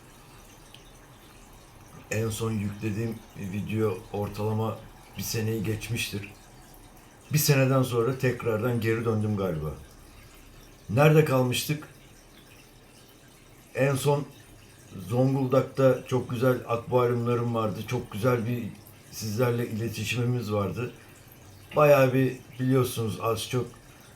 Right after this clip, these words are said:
hayatımdaki bir inişler çıkışlar. Ee,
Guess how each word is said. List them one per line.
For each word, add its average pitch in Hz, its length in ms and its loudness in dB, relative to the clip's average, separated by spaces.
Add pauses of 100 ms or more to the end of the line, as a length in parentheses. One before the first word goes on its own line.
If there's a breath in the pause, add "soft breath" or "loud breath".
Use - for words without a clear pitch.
(160 loud breath)
hayatımdaki 117 840 -2
bir 113 260 -8
inişler 113 500 -2
çıkışlar. - 640 -2 (640 loud breath)
Ee, 95 60 -6